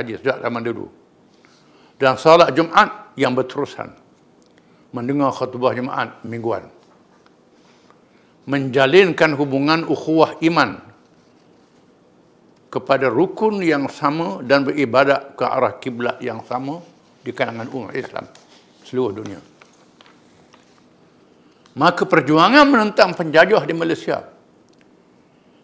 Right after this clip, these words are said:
tidaklah bermula di tahun seribu sembilan ratus empat puluh enam. Ketika, ketika penubuhan Melayan Union. Tetapi sebenarnya bermula sejak penjatuhan Melaka. Tahun seribu lima ratus sebelas,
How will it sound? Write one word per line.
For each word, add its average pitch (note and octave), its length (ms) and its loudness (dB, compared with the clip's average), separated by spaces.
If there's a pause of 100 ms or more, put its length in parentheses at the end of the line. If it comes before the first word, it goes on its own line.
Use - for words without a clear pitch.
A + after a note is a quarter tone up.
(120)
tidaklah D#3+ 400 0
bermula D3+ 480 0
di D3 80 0
tahun D3+ 400 0
seribu D3 320 -4
sembilan C#3 240 -6
ratus C3+ 160 -4
empat C3+ 240 -4
puluh C#3+ 160 -6
enam. - 140 -14 (1600)
Ketika, C3+ 420 -2 (460)
ketika C3 320 -4
penubuhan B2 560 -4
Melayan B2+ 400 2
Union. C3+ 300 -2 (1400)
Tetapi A#2+ 480 -2
sebenarnya B2+ 560 -2
bermula B2+ 480 0
sejak C3 400 -2
penjatuhan A2+ 400 -6
Melaka. A2 480 -12 (1600)
Tahun C3+ 240 0
seribu F#3+ 400 4
lima F#3 240 4
ratus F3+ 320 2
sebelas, G#3+ 240 4